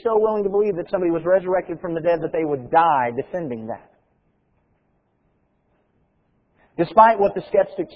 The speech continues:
tell us, we have astounding evidence. The Bible,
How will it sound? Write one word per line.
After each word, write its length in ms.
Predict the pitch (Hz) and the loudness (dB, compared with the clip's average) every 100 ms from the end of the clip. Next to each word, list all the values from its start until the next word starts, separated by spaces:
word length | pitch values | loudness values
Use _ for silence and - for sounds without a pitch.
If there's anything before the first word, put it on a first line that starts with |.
| - | -2
tell 200 | 190 156 | 0 0
us, 100 | 120 151 | -2 -6
we 180 | 180 165 | -8 -4
have 240 | 170 165 139 | -2 -2 -4
astounding 840 | 135 - 175 170 175 175 160 156 143 | -12 -10 -6 -4 -4 -4 -6 -6 -2
evidence. 400 | 143 127 113 _ - - _ _ _ _ _ _ - | -2 -2 -8 _ -20 -20 _ _ _ _ _ _ -2
The 100 | 143 | 4
Bible, 720 | 175 196 208 214 208 - | 8 8 8 6 2 -6